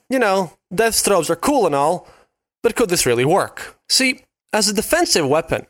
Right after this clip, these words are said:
the laser was extremely effective in disabling enemy vehicles, weapons, and, well, all the other visual equipment, really. It could also be used as an offensive weapon against biological targets, uh, as military sites tend to point it out,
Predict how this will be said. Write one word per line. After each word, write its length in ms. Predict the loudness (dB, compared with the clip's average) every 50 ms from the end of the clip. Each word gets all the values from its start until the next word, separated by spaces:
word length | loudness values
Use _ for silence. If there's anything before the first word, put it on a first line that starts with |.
| _
the 120 | -2 -2 0
laser 400 | 2 2 2 2 2 0 0 0
was 300 | 0 0 -2 -2 -4 -6
extremely 560 | -6 -6 -4 -4 -2 -2 0 0 2 2 0
effective 560 | 0 0 0 -2 -2 0 0 -2 -2 -2 -2 -4
in 100 | -4 -2
disabling 520 | 0 0 0 2 0 0 0 -2 -2 -2
enemy 240 | -2 -2 -2 -2 -2
vehicles, 540 | -2 -2 -2 -2 -2 -2 -2 -2 -2 -2 -4
weapons, 400 | -4 -2 -2 -2 -2 0 0 0
and, 200 | -2 -2 -2 0
well, 380 | 0 0 0 -2 -4 -8 _ _ -2
all 160 | 0 0 2
the 80 | 2 0
other 140 | 0 -2
visual 320 | -2 -2 -2 -2 0 -2 -2
equipment, 420 | -2 -2 -4 -2 -4 -6 -4 -2
really. 300 | -2 -2 0 0 -2 -2 -6 -12 -16 -16 -18 -20 -20 -20 -20 _ -8
It 100 | -6 -2
could 120 | 0 0
also 280 | 2 2 2 2 0 0
be 140 | 0 -2 -4
used 140 | -2 -2 -2
as 60 | -2
an 60 | -2
offensive 480 | -2 -2 0 0 0 2 2 0 0 0
weapon 420 | -2 -2 -2 -2 -2 -4 -4 -4 -4 -4
against 360 | -4 -2 -2 -2 -4 -2 -2
biological 520 | 0 0 2 0 0 -2 -2 -4 -4 -4
targets, 840 | -2 0 0 0 0 0 -2 0 2 2 2 2 2 0 -2 -4 -6 _ -4
uh, 200 | -2 0 0 0 -2 -2 -2
as 400 | -2 0 0 0 0 -2 -2 -4 -6 -12 -18 -14 -6 -2
military 340 | 0 0 0 0 0 0 0
sites 300 | 2 2 0 0 -2 -2
tend 160 | -4 -4 -6
to 60 | -4
point 180 | -4 -2 0 0
it 80 | 0
out, 300 | 0 0 0 0 -2 -6